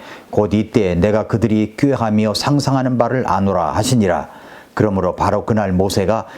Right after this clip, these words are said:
이 노래를 기록하여 이스라엘 자손에게 가르쳤더라 그랬습니다. 그래서 이제 이스라엘 백성들에게 노래를 가르친 겁니다. 삼십 절에 보니까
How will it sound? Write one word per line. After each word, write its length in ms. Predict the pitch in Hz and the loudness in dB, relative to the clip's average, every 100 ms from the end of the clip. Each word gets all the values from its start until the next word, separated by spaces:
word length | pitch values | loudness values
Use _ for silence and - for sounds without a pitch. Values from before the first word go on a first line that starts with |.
| - | -2
이 220 | 101 107 | 0 2
노래를 440 | 101 101 104 95 90 | 2 0 0 -2 0
기록하여 600 | 104 92 95 98 123 - - - 98 | 0 0 0 0 -2 -4 -16 -6 0
이스라엘 500 | 107 - 101 101 92 | 0 0 0 0 0
자손에게 640 | 92 92 87 85 147 175 - - | -2 0 0 2 0 -4 -12 -6
가르쳤더라 840 | - 90 107 - 98 82 73 71 | -4 -2 -2 0 0 0 -4 -4
그랬습니다. 640 | - 104 - 85 80 76 76 - - - - - - | -2 -2 0 0 0 -2 -6 -16 -20 -20 -20 -14 -2
그래서 260 | 143 139 | -2 0
이제 160 | 143 120 | 0 0
이스라엘 340 | 110 110 120 | 0 0 0
백성들에게 800 | 107 101 101 90 90 90 139 139 - - - - - - | 0 0 0 2 2 0 0 -2 -14 -20 -20 -20 -16 -2
노래를 440 | 107 139 151 143 | 2 2 2 0
가르친 380 | 117 90 - 98 | 0 -2 0 2
겁니다. 400 | 85 78 82 104 | 2 2 0 0
삼십 400 | - 160 160 147 | 0 0 0 0
절에 180 | 151 120 | 0 0
보니까 680 | 92 85 80 139 117 71 | 0 -2 -2 -2 -2 -6